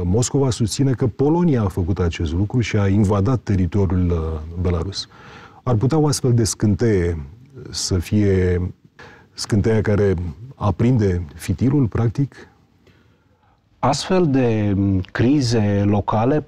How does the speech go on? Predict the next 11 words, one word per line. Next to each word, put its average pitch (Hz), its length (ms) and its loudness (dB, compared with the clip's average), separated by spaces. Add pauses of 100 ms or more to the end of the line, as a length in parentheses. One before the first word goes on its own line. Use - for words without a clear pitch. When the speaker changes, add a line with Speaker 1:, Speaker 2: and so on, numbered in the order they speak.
Speaker 2:
pot 147 240 -2
foarte 135 360 -2
ușor 120 400 0
să - 400 -8
aprindă 110 720 0
fitilul 110 720 0 (560)
pe 151 420 0 (100)
o, 127 120 -2 (400)
m, 113 680 0
un 120 140 2
fond 131 520 0